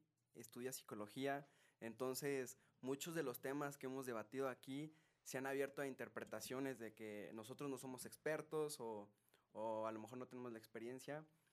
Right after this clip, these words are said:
en-, y, y que hablamos desde nuestra perspectiva, pero acá ten-, acá tenemos a una,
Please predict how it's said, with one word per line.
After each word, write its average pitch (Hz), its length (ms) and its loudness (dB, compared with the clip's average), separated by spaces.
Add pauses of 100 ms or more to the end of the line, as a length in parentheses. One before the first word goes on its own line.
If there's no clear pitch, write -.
(400)
en-, 101 260 -8
y, 127 160 -2
y 120 240 -2
que 120 140 0
hablamos 131 420 0
desde 117 220 -6
nuestra 113 260 -8
perspectiva, 120 800 -2
pero 104 160 4
acá 120 260 0
ten-, 123 180 -6 (120)
acá 120 240 -2
tenemos 143 460 2
a 120 120 0
una, 117 400 0